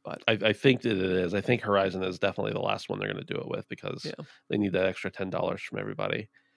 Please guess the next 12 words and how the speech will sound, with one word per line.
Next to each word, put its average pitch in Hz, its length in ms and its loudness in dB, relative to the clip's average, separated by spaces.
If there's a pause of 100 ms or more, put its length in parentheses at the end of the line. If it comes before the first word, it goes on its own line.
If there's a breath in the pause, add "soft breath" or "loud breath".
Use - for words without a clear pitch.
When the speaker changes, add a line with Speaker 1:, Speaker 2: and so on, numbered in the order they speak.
(560)
Speaker 2:
And 113 640 6
then, 110 180 10
you 107 120 6
know, 92 80 6
we'll 95 100 4
have 92 140 2
God 92 180 4
of 87 80 0
War. 92 220 2
And 95 100 2
that 139 160 6
should, 175 640 6